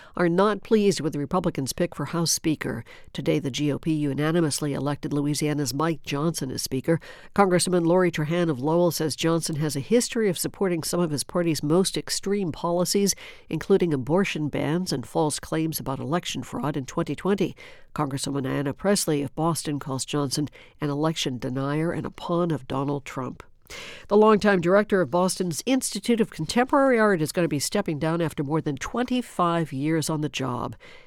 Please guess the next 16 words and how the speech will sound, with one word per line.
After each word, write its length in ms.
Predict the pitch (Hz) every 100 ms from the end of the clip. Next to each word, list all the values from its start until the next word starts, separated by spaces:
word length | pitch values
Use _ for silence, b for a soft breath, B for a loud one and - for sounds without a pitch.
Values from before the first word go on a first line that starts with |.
| B
As 160 | - -
W 260 | 156 151
B 120 | 143 156
U 100 | 151
R's 180 | 151
Amelia 360 | 143 143 156 143
Mason 340 | 143 160 - 139
reports, 600 | 139 - 160 151 - -
Jill 340 | 147 170 190
Medvedow 720 | 170 196 180 156 127 120 127
oversaw 480 | 151 156 135 156 151
the 180 | 135 139
I 120 | 151
C 200 | - 156
A's 180 | 156 -
transition 600 | 165 156 143 185 190